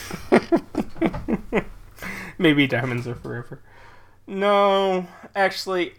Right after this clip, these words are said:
Speaker 2: I think I'd probably rather see Diamonds Are Forever than Octopussy.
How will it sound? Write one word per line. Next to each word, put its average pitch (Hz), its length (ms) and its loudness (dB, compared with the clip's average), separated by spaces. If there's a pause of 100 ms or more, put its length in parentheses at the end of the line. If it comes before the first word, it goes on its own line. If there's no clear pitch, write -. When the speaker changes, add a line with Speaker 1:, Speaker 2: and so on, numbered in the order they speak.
(840)
Speaker 2:
I 175 100 2
think 214 200 2
I'd 208 140 4
probably 135 420 2
rather 113 300 2
see 120 160 -8
Diamonds 110 360 -4
Are 120 80 -4
Forever - 340 -6
than 50 260 -8
Octopussy. - 720 -6